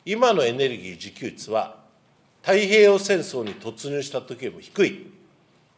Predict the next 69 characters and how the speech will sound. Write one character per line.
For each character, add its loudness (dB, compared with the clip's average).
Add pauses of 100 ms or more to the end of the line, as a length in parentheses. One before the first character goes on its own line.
(120)
こ -6
う 0
い -6
う -10
こ -4
と -6
を -10
私 -10
は -2
忘 -6
れ -8
る -12
こ -14
と -10
は -8 (120)
ご -10
ざ -8
い -10
ま -20
せ -20
ん。 -20 (800)
そ 0
の 4
中 0
に -6
お -4
い -14
て -12
原 0
発 2
の -4
安 -8
全 -4
性 -8
を -8
最 0
大 4
限 -4
に -8
高 -4
め -4
る -10 (600)
と -14
い -12
う -10
こ -20
と。 -20 (560)
そ -8
し -8
て、 -2 (1300)
潜 0
在 6
力 -4
が -2
あ 0
り -8
な -8
が -8
ら -14 (220)
十 0
分 -2
に -16
利 -12
用 -4
さ -12
れ -8
て -10
な -10
い -14